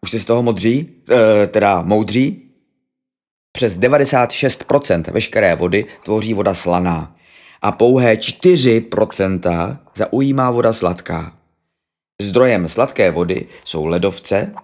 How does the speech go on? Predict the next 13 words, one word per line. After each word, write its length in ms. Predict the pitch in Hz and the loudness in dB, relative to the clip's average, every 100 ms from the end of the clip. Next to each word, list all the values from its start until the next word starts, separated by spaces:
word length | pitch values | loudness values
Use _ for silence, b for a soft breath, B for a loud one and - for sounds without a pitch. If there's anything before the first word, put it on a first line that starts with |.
| _ _ | _ _
voda 340 | - 104 85 - - | -2 0 0 -4 -4
podzemní 800 | 95 82 98 87 87 82 95 - b _ | -2 0 0 0 0 -4 -8 -12 b _
a 80 | 85 | -8
samozřejmě 580 | - 117 117 117 107 104 | -6 -4 -2 -2 -2 -2
voda 220 | 90 95 | 0 -2
povrchová, 720 | 90 92 101 95 87 80 85 - | -2 -2 0 0 -2 -2 -6 -8
kam 160 | 76 | -8
patří 340 | 85 87 - 71 | -4 -6 -6 -6
jezera, 460 | 98 110 107 104 | -2 0 2 0
bažiny, 580 | 92 87 90 95 90 87 b b b | 0 -2 -2 -4 -4 -6 b b b
močály, 840 | - 104 117 120 113 110 104 104 - B B | -4 -2 -2 0 0 0 0 -2 -6 B B
řeky, 560 | - 104 - 101 98 95 - | -4 -4 -4 -6 -4 -6 -10
potůčky 840 | - - 131 - - 113 113 110 | -10 -4 -4 -4 -6 -4 -2 -4